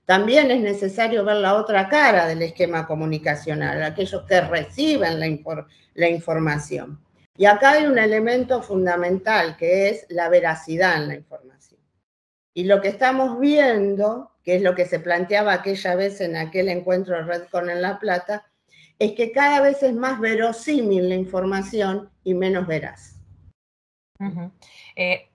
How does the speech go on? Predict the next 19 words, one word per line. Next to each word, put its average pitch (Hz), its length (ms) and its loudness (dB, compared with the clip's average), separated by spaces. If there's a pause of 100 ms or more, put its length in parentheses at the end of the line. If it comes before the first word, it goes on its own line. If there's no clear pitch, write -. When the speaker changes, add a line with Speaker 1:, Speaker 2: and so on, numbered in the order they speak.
(140)
Speaker 2:
sí, 220 340 -8
sumamente 233 460 0
importante, 196 920 2
Norma, 202 360 2
me 180 120 -4
sumo 190 240 -4
a 196 80 0
esto 208 240 -6
que, 160 400 -2
que 165 260 -2
estás 180 280 0
diciendo, 214 600 0 (280)
eh, 175 560 2
en, 170 300 -4
en 175 180 -6
el 175 160 -4
término 233 400 4
transparencia, 185 1040 0
¿no? 254 240 0